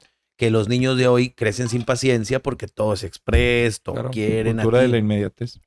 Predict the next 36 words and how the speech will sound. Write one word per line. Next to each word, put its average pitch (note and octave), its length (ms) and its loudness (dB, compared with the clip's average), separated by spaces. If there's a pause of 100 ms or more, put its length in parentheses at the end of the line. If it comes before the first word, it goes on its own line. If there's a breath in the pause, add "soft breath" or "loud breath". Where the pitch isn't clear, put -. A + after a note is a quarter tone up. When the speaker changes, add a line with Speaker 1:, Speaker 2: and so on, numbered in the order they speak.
Speaker 1:
Exacto, A2+ 720 -4
a A#2 60 -6
ti A2 100 -14
te D3+ 140 -12
ponen G#2+ 260 -6
unos A2 200 -8
chingazos, C3 540 -2
a G#2+ 40 -4
este - 200 -12
güey E2 180 -4
no. B2 480 -4 (340)
Eh, G#2 480 -2 (480)
siente C#3+ 280 -2
que B2+ 100 -2
se A#2+ 100 0
merecen A#2 320 -4
todo. B2 260 0
"Ven D#3+ 120 -4
conmigo B3+ 260 -4
a C#4 40 -6
Soriana, G3+ 360 -2
hijito, A#2+ 480 -4 (360)
pero A#3+ 160 -2
me B3 120 0
compras D#4 400 -2
algo". D#4 440 -4
Y A#2 100 -4
le A2 140 -4
compras A#2+ 380 -2
algo. G2 300 -12
Y A2 100 -6
tú A#2+ 180 -4
en C#3 160 -4
Soriana C3 320 2
le B2+ 80 -4
dices, B2 140 -4